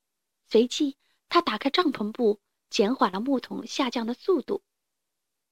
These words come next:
“再见，孩子们！跳伞的发明真是妙极了！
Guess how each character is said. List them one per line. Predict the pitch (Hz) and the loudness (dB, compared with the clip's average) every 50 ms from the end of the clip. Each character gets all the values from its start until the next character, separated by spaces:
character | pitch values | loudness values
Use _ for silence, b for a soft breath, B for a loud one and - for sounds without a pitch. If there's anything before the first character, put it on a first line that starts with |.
| _ _ _ _ _ _ _ _ _ _ _ _ _ _ _ _ _ _ _ _ _ - | _ _ _ _ _ _ _ _ _ _ _ _ _ _ _ _ _ _ _ _ _ 2
“再 | 294 269 254 | 4 4 4
见， | 247 - 320 349 370 370 339 285 202 - _ _ _ | 4 8 8 10 10 12 10 8 8 6 _ _ _
孩 | - 226 208 226 247 | 0 4 4 4 4
子 | 262 233 | 4 2
们！ | 240 262 269 269 214 - _ _ _ _ _ _ _ _ _ _ _ _ _ _ _ _ _ _ _ _ - | 2 4 4 2 2 -2 _ _ _ _ _ _ _ _ _ _ _ _ _ _ _ _ _ _ _ _ -4
跳 | - 294 302 247 226 | 2 4 4 4 4
伞 | 233 - 233 208 | 2 0 0 0
的 | 208 240 | 0 2
发 | - 294 269 277 294 | 4 4 4 6 6
明 | 269 233 226 247 269 269 | 4 2 2 0 -2 -2
真 | - - 269 269 277 | -2 -2 0 0 2
是 | 277 277 | 2 2
妙 | 277 330 339 285 254 240 | 2 4 4 4 4 2
极 | - 226 214 214 262 349 | 0 -2 -2 2 6 6
了！ | 403 415 311 - - | 6 6 6 2 -2